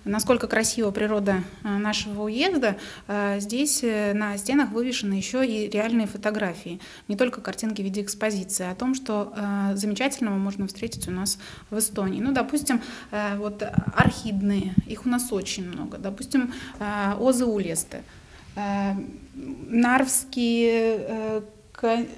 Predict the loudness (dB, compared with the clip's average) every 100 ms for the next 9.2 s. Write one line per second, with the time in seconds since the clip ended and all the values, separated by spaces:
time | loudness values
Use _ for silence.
0 | -18 -6 0 2 4 6 4 4 0 -2
1 | -2 -2 0 -2 -2 -2 0 4 4 4
2 | 2 0 -2 4 6 6 4 2 2 2
3 | 2 4 4 4 -2 -6 -10 -16 -8 0
4 | 0 4 4 6 6 6 6 4 2 -4
5 | -2 6 6 6 2 2 0 -2 0 4
6 | 4 4 0 -2 -2 -2 -4 -6 -4 -6
7 | -8 -8 -4 0 0 0 -4 -10 -20 -20
8 | -8 2 4 4 2 -2 0 0 2 2
9 | 0